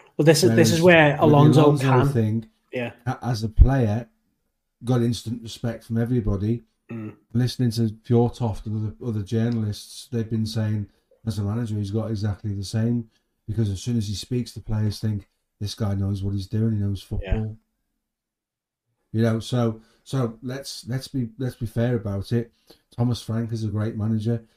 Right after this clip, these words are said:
Speaker 1: Mm-hmm.
Speaker 2: and, uh, within the next two or three years might move on to do something where he proves that potentially he's, he's a, he's a top three or four English or,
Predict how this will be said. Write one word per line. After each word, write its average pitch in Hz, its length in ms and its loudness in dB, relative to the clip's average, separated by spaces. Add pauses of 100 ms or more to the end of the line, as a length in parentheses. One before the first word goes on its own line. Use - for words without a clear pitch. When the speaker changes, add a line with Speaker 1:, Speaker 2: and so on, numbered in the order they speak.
(280)
Speaker 1:
Mm-hmm. 110 140 -2
Speaker 2:
and, 98 400 -2 (440)
uh, 107 480 -6
within 110 280 0
the 113 60 2
next - 400 -4
two 113 220 2
or 107 60 0
three 104 460 -4 (120)
years 110 460 -2
might 110 260 -2
move 110 220 0
on 110 160 -2
to 107 80 -10
do 110 200 -2
something 107 440 -4
where 107 280 -2 (300)
he 117 160 -4
proves 123 540 2
that 113 220 -4 (420)
potentially 120 600 -2
he's, 113 260 -4
he's 110 200 -6
a, 107 300 -6
he's 101 140 -12
a 101 40 -10
top - 300 -8
three 113 220 -2
or 104 60 -6
four 107 400 -6 (220)
English 110 480 -4
or, 98 300 -4